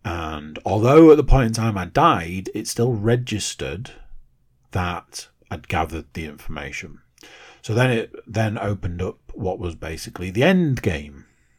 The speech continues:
And what it is, is you need to do all the bits from all the bits of the day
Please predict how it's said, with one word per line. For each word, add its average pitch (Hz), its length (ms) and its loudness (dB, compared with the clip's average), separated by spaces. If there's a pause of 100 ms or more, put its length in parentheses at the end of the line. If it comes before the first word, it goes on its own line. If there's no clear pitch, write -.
(920)
And 82 400 -6
what 98 140 -4
it 90 140 -10
is, 98 320 -8
is 90 300 -10
you 90 80 -4
need 92 200 -6
to - 80 -18
do 85 520 -6
all 165 180 10
the 127 100 4
bits - 360 -2
from 110 200 -4
all 135 140 2
the 117 60 -2
bits 98 260 -4
of 76 60 -14
the 78 80 -14
day 82 420 -8